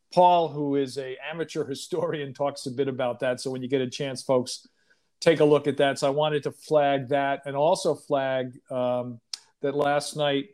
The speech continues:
uh, President Biden gave a State of the Union. One of the things they're talking about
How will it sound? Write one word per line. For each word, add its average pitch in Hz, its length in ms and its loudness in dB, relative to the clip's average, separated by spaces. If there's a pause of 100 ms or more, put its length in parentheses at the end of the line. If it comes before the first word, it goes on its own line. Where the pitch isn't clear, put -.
uh, 127 180 -2
President 135 460 -4
Biden 131 440 0
gave 127 260 -4
a - 20 -16
State 139 360 2
of 127 80 -2
the 127 60 0
Union. 135 540 -2 (300)
One 175 300 6
of 202 60 8
the 180 100 6
things 175 340 2
they're 147 140 6
talking 170 720 0
about 131 500 -4